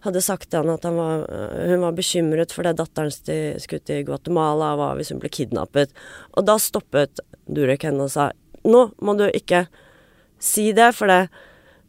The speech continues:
ordene dine har kraft. Så når du uttaler dette her, så, så liksom allerede så kan det virke sånn at det kan,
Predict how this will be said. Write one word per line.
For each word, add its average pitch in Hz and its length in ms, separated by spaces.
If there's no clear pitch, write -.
ordene 180 360
dine 175 380
har 160 340
kraft. - 540
Så - 160
når 208 340
du 208 220
uttaler 175 560
dette 185 160
her, 247 240
så, 139 480
så 196 680
liksom 190 220
allerede 156 480
så 185 140
kan 180 200
det 170 140
virke 180 340
sånn 165 140
at - 40
det 180 120
kan, 170 180